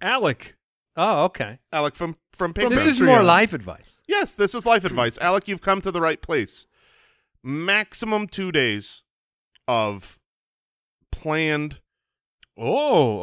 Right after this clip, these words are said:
Speaker 1: okay.
Speaker 3: preparation, excursions, whatever you wanna call 'em. Two days, I think, is the right amount.
Speaker 2: Now, do you
Speaker 3: You
Speaker 2: front load 'em?
Speaker 3: No, no, no, I
Speaker 2: Because
Speaker 3: would
Speaker 2: you
Speaker 3: s-
Speaker 2: want to relax at the end?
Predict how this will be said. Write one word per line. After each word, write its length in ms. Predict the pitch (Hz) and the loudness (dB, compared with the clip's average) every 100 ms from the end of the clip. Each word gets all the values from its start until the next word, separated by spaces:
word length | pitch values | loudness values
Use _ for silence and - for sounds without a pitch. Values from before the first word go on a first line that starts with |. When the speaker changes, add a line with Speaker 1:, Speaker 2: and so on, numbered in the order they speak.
| 135 | -2
Speaker 1:
okay. 100 | 175 | 4
Speaker 3:
preparation, 1160 | 175 208 165 156 147 - 156 147 143 135 135 | 4 4 2 0 -2 -4 -4 -2 -2 -4 -4
excursions, 920 | 135 - - - 160 147 131 139 135 131 | -8 -8 -8 -4 -2 -2 -4 -6 -6 -4
whatever 240 | 143 139 | -2 -2
you 100 | 139 | -2
wanna 200 | 135 120 | -2 -4
call 440 | - 156 143 117 | -4 0 0 0
'em. 160 | 101 98 _ _ _ _ - | -4 -8 _ _ _ _ -12
Two 260 | - 233 196 | -4 0 2
days, 580 | 170 143 139 135 - _ _ - | 2 2 0 -4 -10 _ _ -4
I 140 | 139 | -4
think, 160 | 135 131 | -2 -6
is 140 | 110 | -6
the 100 | 127 | -4
right 200 | 123 117 | -2 -2
amount. 260 | 107 101 90 | -4 -6 -2
Speaker 2:
Now, 80 | 156 | 0
do 80 | 165 | 0
you 60 | |
Speaker 3:
You 40 | 165 | -2
Speaker 2:
front 380 | - 165 170 190 | -2 -4 -4 -2
load 160 | 226 | -2
'em? 120 | 311 - _ _ _ _ - | -2 -8 _ _ _ _ -8
Speaker 3:
No, 120 | 196 262 | 0 2
no, 100 | 320 | 2
no, 160 | 269 | 4
I 60 | 214 | 4
Speaker 2:
Because 80 | 302 | 4
Speaker 3:
would 60 | |
Speaker 2:
you 80 | 180 | 2
Speaker 3:
s- 40 | 170 | 0
Speaker 2:
want 200 | 170 147 | 0 -2
to 80 | |
relax 380 | 156 156 160 - | -6 -4 -4 -6
at 80 | 143 | -10
the 160 | 143 160 | -6 -4
end? 220 | 285 | -6